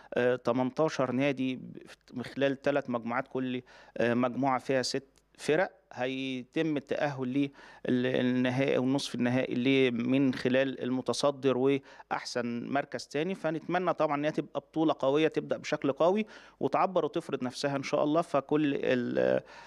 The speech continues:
آه، نتمنى لهم التحية والتقدير، ونتمنى لهم التوفيق لل-، للاعبين، ونشوف ال-، الفرق، ونشوف،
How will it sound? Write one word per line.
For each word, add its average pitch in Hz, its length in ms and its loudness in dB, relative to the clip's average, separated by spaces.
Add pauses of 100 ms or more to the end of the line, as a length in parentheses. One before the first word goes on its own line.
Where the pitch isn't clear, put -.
(140)
آه، 135 220 2
نتمنى 135 480 -2
لهم 147 120 0
التحية 147 460 -2
والتقدير، 139 640 0
ونتمنى 131 420 2
لهم 151 140 2
التوفيق 127 500 -2
لل-، 127 420 0
للاعبين، 117 440 2
ونشوف 175 360 4
ال-، 135 240 4
الفرق، 127 580 2
ونشوف، 165 500 -4